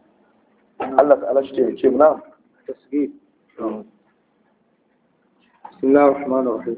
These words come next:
Speaker 1: بسم الله الرحمن الرحيم.
Speaker 2: وصغر الباب فقل بويب، والناب وإن صغرته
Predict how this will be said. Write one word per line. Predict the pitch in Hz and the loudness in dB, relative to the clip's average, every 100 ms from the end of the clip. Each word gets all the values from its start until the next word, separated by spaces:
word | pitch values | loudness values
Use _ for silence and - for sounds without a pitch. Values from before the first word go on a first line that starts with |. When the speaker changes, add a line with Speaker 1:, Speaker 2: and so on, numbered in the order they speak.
| - | -4
Speaker 1:
بسم | 151 156 | 2 4
الله | 165 196 | 6 4
الرحمن | 165 147 160 170 147 | 2 -4 -4 -8 -8
الرحيم. | 135 139 156 - - - _ - | -12 -8 -8 -8 -12 -20 _ -20
Speaker 2:
وصغر | - 190 - 180 175 | -16 -14 -4 4 4
الباب | 147 135 151 143 | 6 4 4 4
فقل | 135 120 - 156 143 | 0 -2 2 2 2
بويب، | 123 123 131 127 127 127 _ _ _ - | 0 4 4 2 -2 -4 _ _ _ -10
والناب | 113 123 131 131 151 165 | -2 0 0 -2 -2 0
وإن | 151 131 - 131 127 _ _ - | 0 0 -4 -12 -16 _ _ -6
صغرته | 120 151 160 156 135 139 139 | 0 2 2 -2 -4 -2 -4